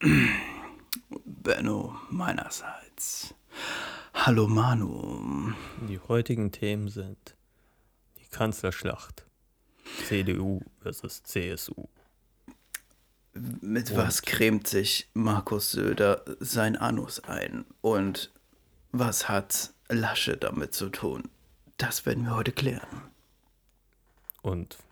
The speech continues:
Speaker 2: wer ist diese Baerbock? Wo kommt sie her? Und warum ist sie jetzt Kanzlerkandidatin?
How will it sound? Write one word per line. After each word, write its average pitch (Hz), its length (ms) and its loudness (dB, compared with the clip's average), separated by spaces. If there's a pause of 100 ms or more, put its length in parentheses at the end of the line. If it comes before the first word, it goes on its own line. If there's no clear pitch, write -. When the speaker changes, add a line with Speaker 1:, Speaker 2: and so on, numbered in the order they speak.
(200)
Speaker 2:
wer 92 240 0
ist - 160 -6
diese 98 240 -2
Baerbock? 110 680 0 (220)
Wo 95 160 0
kommt 85 300 -6
sie 95 160 -4
her? 101 360 4 (280)
Und 90 160 -4
warum 92 280 0
ist 90 180 -6
sie 113 180 6
jetzt - 240 2
Kanzlerkandidatin? - 960 -8